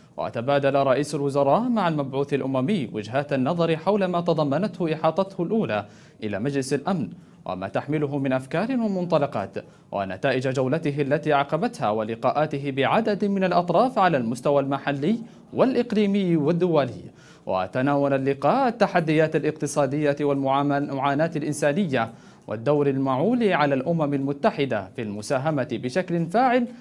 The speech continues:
في دعم جهود الحكومة للتخفيف من معاناة المواطنين. وتطرق رئيس الوزراء إلى جهود الحكومة للتعامل مع الحرب الحوثية المستمرة وما خلفته من كارثة إنسانية على المستوى الاقتصادي والإنساني.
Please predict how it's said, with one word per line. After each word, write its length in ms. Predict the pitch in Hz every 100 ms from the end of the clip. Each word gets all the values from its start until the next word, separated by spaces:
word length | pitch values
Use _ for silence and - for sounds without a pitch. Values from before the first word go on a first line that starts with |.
| - -
في 120 | 131
دعم 280 | 147 170 165
جهود 400 | 160 156 220 190
الحكومة 600 | 170 202 196 214 113 101 - - -
للتخفيف 540 | 92 - 101 156 160
من 180 | 147 143
معاناة 480 | 139 127 131 131 202 208
المواطنين. 600 | 190 165 160 120 98 - - - - -
وتطرق 720 | 170 214 226 233 262 254 226
رئيس 380 | 214 190 190 202
الوزراء 600 | 185 170 151 156 160 214
إلى 140 | 180 156
جهود 320 | 151 160 151
الحكومة 520 | 147 147 175 160 151
للتعامل 720 | 151 147 147 139 151 147 143
مع 180 | 143 135
الحرب 380 | 139 147 160 143
الحوثية 680 | 139 147 139 214 143 117 110
المستمرة 600 | 120 127 165 175 117 95 - - - -
وما 200 | 101 101
خلفته 560 | 123 131 147 151 147
من 140 | 139 135
كارثة 480 | 143 147 151 135
إنسانية 640 | 135 135 131 139 147 139 151
على 260 | 233 202 156
المستوى 380 | 143 143 139
الاقتصادي 800 | 135 143 143 135 135 131 214 226
والإنساني. 800 | 214 208 185 170 147 123 120